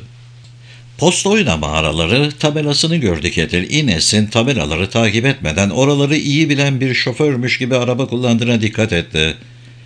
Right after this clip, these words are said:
"Sen daha önce geldin mi buraya?" "Kendine saygısı olan her Sloven buraya gelmiştir. Sen de geldin buralara, değil mi?"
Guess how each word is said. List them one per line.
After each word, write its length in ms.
"Sen 300
daha 220
önce 240
geldin 420
mi 140
buraya?" 460
"Kendine 420
saygısı 480
olan 240
her 140
Sloven 600
buraya 240
gelmiştir. 560
Sen 300
de 60
geldin 400
buralara, 400
değil 200
mi?" 280